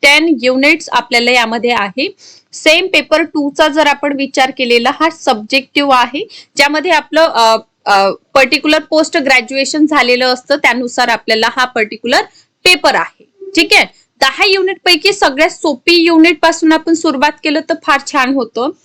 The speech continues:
ठीक आहे. आणि आपलं अंडरस्टँडिंग काय आहे सब्जेक्टला धरून किंवा पेपर वन ला धरून. आता बघा, पेपर वन च्या युनिट मध्ये एक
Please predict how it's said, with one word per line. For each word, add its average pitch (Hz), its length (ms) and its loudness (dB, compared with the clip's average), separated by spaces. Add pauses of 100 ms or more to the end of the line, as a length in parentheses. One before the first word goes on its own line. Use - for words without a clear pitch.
(280)
ठीक 349 180 0
आहे. 226 140 2
आणि 294 280 0
आपलं 320 260 0
अंडरस्टँडिंग 370 640 2
काय 302 280 0
आहे 262 260 0
सब्जेक्टला 285 520 -2
धरून 311 380 2
किंवा 320 240 0
पेपर 320 340 0
वन 302 200 4
ला 262 140 2
धरून. 202 300 -6
आता 208 180 0
बघा, 247 300 0 (580)
पेपर 320 300 4
वन 359 200 2
च्या 381 120 0
युनिट 311 420 4
मध्ये 320 240 4
एक 339 80 0